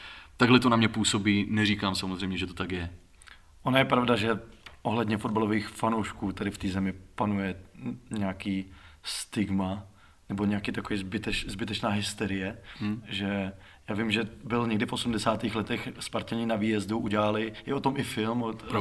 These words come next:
Speaker 2: Radka Jona. Proč? Že udělali je teda šílený bugr,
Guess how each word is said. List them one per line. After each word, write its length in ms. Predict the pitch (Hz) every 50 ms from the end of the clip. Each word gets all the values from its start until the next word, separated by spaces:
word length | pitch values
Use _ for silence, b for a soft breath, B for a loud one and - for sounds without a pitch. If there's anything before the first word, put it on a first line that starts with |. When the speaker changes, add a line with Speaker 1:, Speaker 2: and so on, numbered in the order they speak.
| 104 101 -
Speaker 2:
Radka 100 | 120 117
Jona. 300 | 117 110 104 104 98 98 B B B B -
Proč? 360 | - 110 107 107 104 - B B B B B
Že 100 | - 127
udělali 320 | 131 120 113 113 110 117 117
je 60 | 104
teda 180 | 113 113 117
šílený 420 | - - - - 117 113 113 113 110
bugr, 440 | 101 107 104 98 107 104 107 107